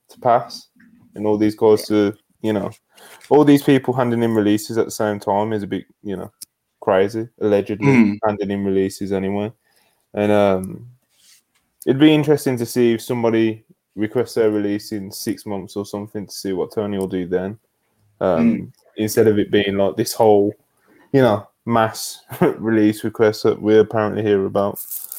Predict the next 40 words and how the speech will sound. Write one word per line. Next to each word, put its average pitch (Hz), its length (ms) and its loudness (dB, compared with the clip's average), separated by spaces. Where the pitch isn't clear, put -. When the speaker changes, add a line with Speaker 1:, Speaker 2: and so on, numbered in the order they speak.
Speaker 3:
Mm. 123 320 -2
Speaker 1:
So, 127 240 4
um, 107 440 -2
I 226 120 4
don't 196 120 2
know, 120 180 4
man. 104 200 0
Like, 85 140 -4
like, 131 240 2
like 135 220 4
Charlie 107 260 2
said, 107 240 -6
though, 110 120 4
if 107 80 -2
someone 143 260 0
wants 107 200 -8
to 98 80 -16
go, 90 140 -10
let 90 280 -6
'em 95 140 -10
go. 92 340 -8
But 98 200 -6
in 117 120 4
a 113 60 6
way, 107 220 6
I 101 60 4
could - 240 -12
kinda 110 380 -2
see 107 560 -2
Tony 107 360 -2
trying 107 280 -6
to - 60 -20
be 104 120 -4
a 101 40 -4
bit 101 180 -8
more 101 160 -10
tactical - 520 -8
with 101 160 -6
it 101 120 -8
and 98 240 -14